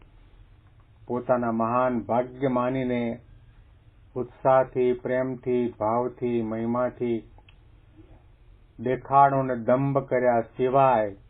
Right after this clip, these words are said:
કોઈના માટે રાગ, દ્વેષ અને ઈર્ષા, અસૂયા રાખ્યા સિવાય સ્વી-, પાંદડું અર્પણ કરો તો પણ ભગવાન છપ્પન પ્રકારના મેવા મીઠાઈ જમતા હોય એવા આનંદ સાથે સ્વીકારી લે છે,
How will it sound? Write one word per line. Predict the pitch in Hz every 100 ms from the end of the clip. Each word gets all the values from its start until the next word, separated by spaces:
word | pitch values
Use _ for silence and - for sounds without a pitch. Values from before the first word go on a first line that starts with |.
| _
કોઈના | - 131 135 127
માટે | 127 120 120
રાગ, | 117 123 131
દ્વેષ | 123 131 123 131
અને | 123
ઈર્ષા, | 120 117 - 131 131
અસૂયા | 120 117 131 127
રાખ્યા | 123 120 - 127
સિવાય | 120 - 117 120 120
સ્વી-, | - 147 160 - - - - - - - -
પાંદડું | 123 131 143 170 185 147
અર્પણ | 127 135 127
કરો | 120 120 113
તો | 110 123 131
પણ | 131 120
ભગવાન | 101 101 113 123 139 135 - - - - - - - - - - - - - -
છપ્પન | 147 - 190 190
પ્રકારના | 165 151 156 151 147 143
મેવા | 135 139 143
મીઠાઈ | 139 135 127 135 123
જમતા | 120 120 139 131
હોય | 120 135
એવા | 139 131 131
આનંદ | 120 127 147 151
સાથે | 156 151 127 127 151
સ્વીકારી | 147 - 131 165 160 165
લે | 165 160
છે, | 147 120